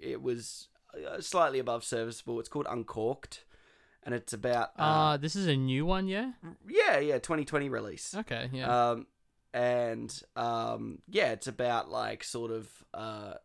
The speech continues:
Speaker 1: an African-American family in, in Nashville, and one of them wants to become
Speaker 2: In
Speaker 1: a
Speaker 2: Nashville,
Speaker 1: wine
Speaker 2: Vic.
Speaker 1: sommelier, sommelier. I, f-, I can't say the word. It's a wine expert, but of course it's, like, against sort of
Speaker 2: Okay.
Speaker 1: family tradition sort of stuff.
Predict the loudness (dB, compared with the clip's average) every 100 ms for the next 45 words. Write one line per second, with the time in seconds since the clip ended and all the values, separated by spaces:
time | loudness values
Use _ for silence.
0 | -12 -12 -10 -12 -14 -12 -10 -6 -6 -6
1 | -10 -8 -8 -8 -10 -10 -12 -10 -10 -12
2 | -14 -16 -14 -10 -8 -10 -10 -10 -10 -10
3 | -10 -10 -10 -12 -12 -12 -16 -16 -12 -10
4 | -10 -8 -6 -4 -2 -2 -2 -4 -6 -8
5 | -12 _ _ _ _ _ -6 -2 0 0
6 | 0 -4 -6 -18 -20 -20 -18 -12 -4 -2
7 | 0 0 0 -2 -6 -12 -14 -16 -16 _
8 | -20 -20 -6 -4 -4 -12 -16 -16 -16 -18
9 | -20 _ _ _ _ -4 -2 -4 _ -12
10 | -8 -6 -6 -8 -10 -10 -10 -12 _ -8
11 | -8 -4 -4 -4 -10 -10 -10 -10 -10 -10
12 | -8 -6 -6 -2 -2 -2 -4 -6 -6 -6
13 | -6 -8 -8 -6 -4 -4